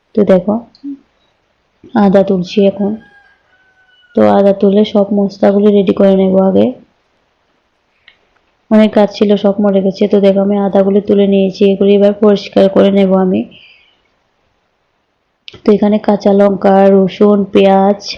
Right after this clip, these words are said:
আদা সবগুলো আমি মিক্সচার করে নেব, মিক্সচার করে নেব সবগুলি। এগুলি আলাদাভাবে কষাতে হবে।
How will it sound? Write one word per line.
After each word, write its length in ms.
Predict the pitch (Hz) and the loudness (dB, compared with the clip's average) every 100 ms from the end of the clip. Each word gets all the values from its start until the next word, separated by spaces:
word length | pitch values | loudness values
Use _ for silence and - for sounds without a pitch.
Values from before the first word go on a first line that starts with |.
| - | -4
আদা 440 | 196 185 190 220 - _ _ _ _ _ _ _ | -2 0 0 -2 -6 _ _ _ _ _ _ _
সবগুলো 580 | - 214 202 196 202 202 | -6 0 0 0 0 0
আমি 160 | 202 208 | 0 0
মিক্সচার 480 | 202 196 - 196 | -2 -2 0 0
করে 220 | 196 196 196 | 2 0 2
নেব, 220 | 196 180 233 320 - _ _ _ _ _ _ _ _ _ _ _ _ _ _ _ _ _ _ _ _ - - - _ _ _ | 0 0 0 -2 -6 _ _ _ _ _ _ _ _ _ _ _ _ _ _ _ _ _ _ _ _ -20 -20 -20 _ _ _
মিক্সচার 400 | 208 196 - 208 | 0 0 0 0
করে 180 | 202 202 | 2 2
নেব 200 | 202 196 | 4 2
সবগুলি। 640 | 190 190 185 196 240 311 - _ _ _ _ _ _ - _ _ _ _ _ _ _ _ _ _ - _ - | 2 0 0 2 2 0 -10 _ _ _ _ _ _ -20 _ _ _ _ _ _ _ _ _ _ -20 _ -2
এগুলি 240 | 208 220 226 | 2 4 4
আলাদাভাবে 540 | 202 208 208 214 214 214 | 4 2 2 2 2 0
কষাতে 360 | 190 196 196 | -2 0 0
হবে। 280 | 196 190 220 | 0 0 -2